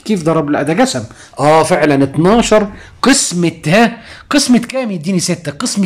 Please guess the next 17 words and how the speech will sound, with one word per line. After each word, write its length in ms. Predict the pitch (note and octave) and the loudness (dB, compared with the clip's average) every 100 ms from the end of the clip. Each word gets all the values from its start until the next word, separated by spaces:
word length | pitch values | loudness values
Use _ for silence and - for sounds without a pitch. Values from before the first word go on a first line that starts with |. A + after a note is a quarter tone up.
| F3 | -2
اتنين. 640 | - F#3+ B3 A#3 D3+ A2 - - - | 0 2 4 2 0 -4 -8 -14 0
كأنه 220 | C4 C#4+ | 2 4
جاب 200 | C4 A3+ | 4 4
نص 300 | C4+ C#4 G#3+ | 2 2 0
الاتناش، 560 | F3+ - F#3 D#3+ - | 0 2 4 4 0
قسمها 320 | - - G#3 F#3 | -6 -6 -2 0
على 120 | D#3+ | -2
اتنين. 400 | D3+ F3 D3 A2 - - - | -2 -2 -2 -6 -16 -12 -2
يبقى 180 | F3 C4+ | 2 4
أنا 80 | |
برضو 280 | B3+ D4+ A#3+ | 4 4 4
هجيب 280 | G3+ G#3 G#3+ | 2 2 2
نص 200 | A#3 - | 2 2
الستاش 480 | F#3 E3+ - E3+ D#3+ | -2 -4 -2 0 0
أقسمها 300 | - G#3+ F3+ | -2 0 2
على 100 | D#3 | 0
اتنين. 320 | C#3+ C#3+ A#2 | -2 -4 -4